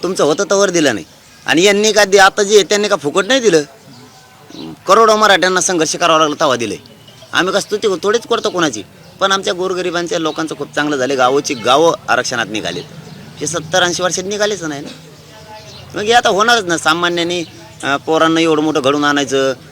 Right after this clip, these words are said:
मग काय वाटतंय ना, आम्ही हे केलं, आम्ही पन्नास वर्षे केलं, तीस वर्षे केलं, आम्ही खूप वाचिलं, खूप पुस्तकं वाचली, आपण तो केलं काय, पुस्तक वाचून नुसतं डोक्यावर घेऊन हिंडतो, पुस्तकं टप्पूचे टप्पू,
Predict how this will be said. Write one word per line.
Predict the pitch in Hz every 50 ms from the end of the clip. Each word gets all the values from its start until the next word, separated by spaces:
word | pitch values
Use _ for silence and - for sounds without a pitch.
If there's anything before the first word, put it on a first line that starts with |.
| - - -
मग | 131
काय | 123 - 202 202
वाटतंय | 214 226 226 226 - 240 233
ना, | 233 240 262 - - - - - - - - - - - - - -
आम्ही | 113 131 147 151 151 143
हे | 139 147
केलं, | 139 - 151 143 147 147 147 143 139 127 - - - - - - - - -
आम्ही | 117 139 147 131
पन्नास | - 151 147 147 147 143 -
वर्षे | 147 135 - 135
केलं, | 127 139 139 139 143 143
तीस | 135 - - 147 139 -
वर्षे | 143 139 - 127 139
केलं, | 131 143 139 139 143 143
आम्ही | 139 139 135 131 127 -
खूप | 143 135 127 123
वाचिलं, | 131 139 143 143 - 139 139 135 139 139 127 -
खूप | 131 123
पुस्तकं | - 151 147 - - 135 120 123
वाचली, | 131 131 - 135 131 139
आपण | 127 - 107 -
तो | - 98 -
केलं | - 139 135 135 139 131
काय, | 123 151 165 170 160 160
पुस्तक | 147 151 156 - - 156 139
वाचून | 143 147 143 - 143
नुसतं | 147 139 139 139 131
डोक्यावर | 139 143 131 135 117
घेऊन | 107 120 120
हिंडतो, | 110 117 131 131 110 123
पुस्तकं | 113 123 127 - - 113 127
टप्पूचे | 117 - 123 - - 120 107 117
टप्पू, | - 113 107 - - 101